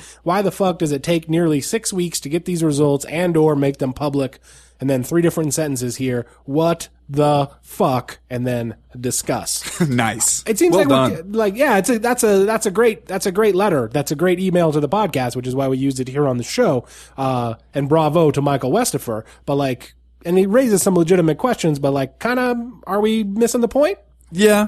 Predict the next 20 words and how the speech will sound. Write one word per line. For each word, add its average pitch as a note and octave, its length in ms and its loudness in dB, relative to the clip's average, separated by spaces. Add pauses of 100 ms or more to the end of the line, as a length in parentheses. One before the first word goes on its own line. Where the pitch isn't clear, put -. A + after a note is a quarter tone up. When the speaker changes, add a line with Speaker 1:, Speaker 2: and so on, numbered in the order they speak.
Speaker 2:
okay. D3 380 2
I E3 60 4
mean, E3+ 580 -2
these A#3 220 2
are G3 240 4
valid E3 340 4
points D3 300 0
to C#3 60 0
discuss, C3 400 0
but B2+ 200 -2
yeah, C3 160 2
that's, C3 300 0 (320)
there D3+ 220 4
is C#3+ 200 2
also C3 400 0
the A2 180 -2
broader A2 420 2
point G#2+ 300 -2
of G2 80 -6
just A2 240 -4